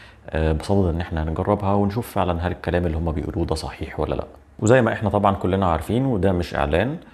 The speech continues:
آه، قطرات زي السيستان والسيستان ألترا وباكورة إنتاجهم الجديد وهي القطرة بتاعة السيستان هايدريشن. والسيستان هايدريشن موجود منها نوعين، نوع القطرة العادية اللي كلنا عارفينه والنوع الأمبولز بتاعة السنجل دوز يونت.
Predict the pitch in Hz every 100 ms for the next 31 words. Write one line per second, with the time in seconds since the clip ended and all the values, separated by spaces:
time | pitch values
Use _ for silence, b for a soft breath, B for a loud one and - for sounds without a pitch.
0 | B _ 92 90 85 82 82 - 123 104
1 | 87 90 - - 90 92 90 80 - -
2 | - 80 - 117 117 127 127 B B B
3 | B 101 123 147 147 87 95 - 135 -
4 | - 95 107 95 85 78 80 101 85 80
5 | 90 - 92 85 - 90 90 87 - 73
6 | 71 - 95 - 92 92 80 78 73 73
7 | - - - B B B 101 98 98 -
8 | 104 92 73 92 101 107 78 76 80 85
9 | 82 69 64 B B B 87 101 110 107
10 | - 120 127 95 107 - 82 78 95 101
11 | 80 85 101 98 80 - 107 101 104 90
12 | 87 95 87 80 80 95 104 82 - 85
13 | 80 80 76 - 98 92 80 76 80 80
14 | 73 - - -